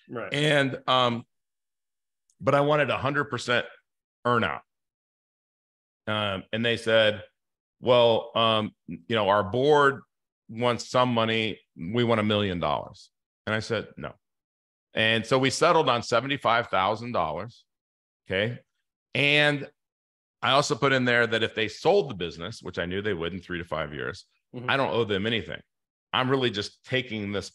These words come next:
Speaker 2: off of the books. So then Andrew, so I, I borrow seventy-five million dollars, or not seventy, seventy-five thousand dollars from the insurance company. I pay them. I own the business now.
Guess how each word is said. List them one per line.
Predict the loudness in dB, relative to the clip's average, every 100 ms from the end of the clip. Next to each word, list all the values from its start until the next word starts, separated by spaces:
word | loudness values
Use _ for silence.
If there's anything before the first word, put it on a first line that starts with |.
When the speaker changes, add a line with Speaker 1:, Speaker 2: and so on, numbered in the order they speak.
| -6
Speaker 2:
off | -2 -2 -4
of | -10
the | -4
books. | -4 -6 -12 -20 _ _ _ _ _ _ _
So | -2 2 2 2
then | -2 -2
Andrew, | -2 -4 -2 -6
so | -4 0
I, | 0 -2 -6
I | -10
borrow | -10 0 4 4 4
seventy-five | 0 -2 -2 0 0
million | 0 -4 -4
dollars, | -2 0 -2 -6
or | -10 -10 -8
not | -8
seventy, | -6 -10 -10 -20 _ _
seventy-five | -2 0 2 2 2
thousand | 2 0 -2 -2
dollars | 0 0 -6 _ -2
from | 0 0 -2 -6 -14 _ _ -8
the | -6
insurance | -2 -4 -4
company. | -6 -6 -6 -10 -14 _ _ _ _ _ _
I | -4 -4
pay | 0 0 2
them. | 0 -2 -4 -10 _ -4
I | 0 2
own | 2 -2
the | -2
business | -2 -4 -8 -10
now. | -6 -4 -4